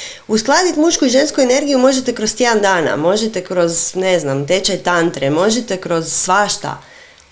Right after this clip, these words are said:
Ovo što mi radimo ovdje je promjena koncepta realnosti. <laughs> Ovo nije, ja malo balansiram svoju energiju. Ovo je vraćam svoje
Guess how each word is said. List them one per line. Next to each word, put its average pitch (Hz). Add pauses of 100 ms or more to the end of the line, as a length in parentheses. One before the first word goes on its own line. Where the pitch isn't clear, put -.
(260)
Ovo 311
što 262
mi 294
radimo 294
ovdje 277
je 214
promjena 247
koncepta 208
realnosti. 170 (200)
<laughs> 277
Ovo 277
nije, 254 (300)
ja 214
malo 214
balansiram 180
svoju 165
energiju. 147 (440)
Ovo 302
je 185
vraćam 208
svoje 190